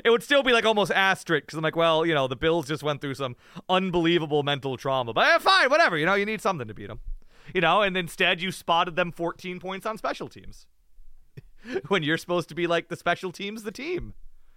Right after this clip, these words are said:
When you were allegedly, like, the first team to ever think that special teams were important. And now you have literally the worst special teams in the league, Jordan. Literally thirty-second in defensive value over average.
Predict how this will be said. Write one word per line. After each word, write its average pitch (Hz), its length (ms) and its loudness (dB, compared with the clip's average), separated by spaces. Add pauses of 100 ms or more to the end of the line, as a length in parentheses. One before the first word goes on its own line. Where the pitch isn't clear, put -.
(380)
When 151 140 -4
you 202 120 0
were 240 100 4
allegedly, 185 480 2
like, 214 160 0
the 190 60 -2
first 214 320 0
team 220 180 -2
to 208 120 0
ever 190 240 2
think 214 200 -2
that 220 100 -2
special 226 300 -4
teams 240 240 -8
were 247 100 -2
important. 247 480 -2 (420)
And 156 120 -4
now 202 140 4
you 233 160 4
have 233 360 4 (500)
literally 254 560 2
the 277 100 0
worst 277 280 2
special 302 300 2
teams 302 240 0
in 311 60 6
the 302 80 6
league, 320 300 2
Jordan. 143 440 2 (420)
Literally 359 320 4
thirty-second 339 760 2 (280)
in 202 180 -4
defensive 240 800 0
value 202 640 0
over 170 360 4
average. 120 760 -4